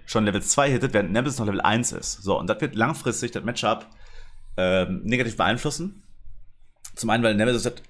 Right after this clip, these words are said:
schlechter spielt, als man das in dem Game davor gesehen hat, zum Beispiel zwischen Gen G und, äh, J D G.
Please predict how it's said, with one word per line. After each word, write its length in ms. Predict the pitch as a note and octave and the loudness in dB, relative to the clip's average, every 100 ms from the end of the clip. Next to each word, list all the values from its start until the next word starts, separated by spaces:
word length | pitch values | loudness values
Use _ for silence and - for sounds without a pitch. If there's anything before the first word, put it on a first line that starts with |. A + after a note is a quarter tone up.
| - - - | -20 -12 -8
schlechter 380 | - C3 C3 | 0 0 2
spielt, 280 | G2+ - B2+ | 0 0 0
als 140 | G2+ A#2+ | 0 -2
man 80 | |
das 100 | G#2 | -4
in 100 | D#2 | -2
dem 160 | F#2+ F#2+ | -2 0
Game 200 | G2 G#2+ | 2 2
davor 300 | G2 - B2 | 0 0 0
gesehen 200 | D3 D3+ | 0 -4
hat, 120 | D3+ | -6
zum 140 | - C3+ | -4 -2
Beispiel 280 | C#3 - | -2 -4
zwischen 360 | C#3 - - F#2+ | -10 -8 -6 -2
Gen 200 | F#2+ G2 | 0 0
G 180 | F#2+ F2 | -2 -2
und, 300 | F2+ F2 - | -4 -4 -6
äh, 120 | D#2+ | -6
J 60 | F#2 | -2
D 180 | G#2+ | -4
G. 260 | A#2+ B2+ D3+ | -4 -6 -8